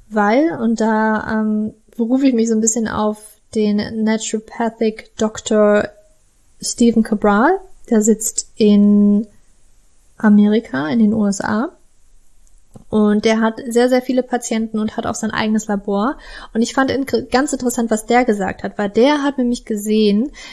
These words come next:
äh, in, in den Labors <laughs> oder den Laborberichten, die er sozusagen anfertigen lässt, dass für Frauen vier bis sechs Wochen Low Carb eventuell auch mal okay sein kann, aber danach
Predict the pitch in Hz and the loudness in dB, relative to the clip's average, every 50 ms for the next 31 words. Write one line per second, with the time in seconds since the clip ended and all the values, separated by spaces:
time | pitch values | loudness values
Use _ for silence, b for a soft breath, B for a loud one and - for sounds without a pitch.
0 | B B B - 220 208 208 202 202 202 208 - - 214 208 208 208 220 247 277 | B B B -4 -2 0 0 0 0 -2 -2 -2 -4 -2 -2 -2 -2 -4 -6 -6
1 | 240 214 208 214 208 208 208 208 208 214 226 220 240 262 254 247 269 262 254 262 | -4 -2 0 0 0 0 0 0 -2 -2 -2 -2 0 0 0 0 -2 -2 -4 -6
2 | 254 214 226 233 208 226 220 214 214 208 202 202 - - 247 294 285 - 240 220 | -6 -6 -4 -4 -4 -4 -4 -2 -2 -4 -4 -4 0 2 4 4 4 4 4 2
3 | 220 214 - - - 202 202 202 202 196 190 196 202 196 - 208 202 202 196 190 | 2 0 -2 -6 -6 -4 -4 -4 -4 -4 -6 -6 -8 -12 -12 -10 -10 -8 -8 -8
4 | 190 - - 202 196 - - 214 208 - 214 214 214 220 254 302 - - - _ | -8 -8 -8 -8 -8 -8 -8 -10 -8 -6 -6 -6 -4 -4 -6 -6 -8 -12 -20 _
5 | B B B B B B B B - 220 220 233 226 - - - _ _ - - | B B B B B B B B -2 0 0 0 -2 -6 -12 -14 _ _ -16 -8
6 | - - 226 226 - - - 233 240 247 277 302 320 330 330 320 320 - - - | -4 -2 -2 -2 -4 -6 -2 2 2 4 4 2 0 0 -4 -6 -8 -12 -20 -20
7 | - - - - 285 311 311 302 302 285 - - 269 262 269 - - - 240 254 | -20 -8 -2 2 4 4 4 4 2 -2 -2 -2 -4 -4 -4 -6 -6 -2 -2 -2
8 | 247 285 277 254 226 233 240 269 269 - - 262 247 254 254 - 226 226 233 233 | -2 -2 0 4 4 6 4 4 2 -2 -4 -4 -4 -4 -2 -4 -4 -2 -2 -2
9 | 254 254 262 233 - - 220 254 254 - - - - - 285 294 269 247 208 208 | -2 -2 -2 -2 -2 -4 -4 -6 -6 -6 -6 -8 -6 -2 0 0 0 0 -2 -2
10 | 208 214 - 233 240 254 240 - - 226 226 240 226 226 226 220 214 214 208 220 | -4 -4 -6 -6 -6 -6 -6 -6 -4 -4 -2 -2 0 0 0 0 0 0 2 2
11 | 247 285 - - | 0 0 -2 -8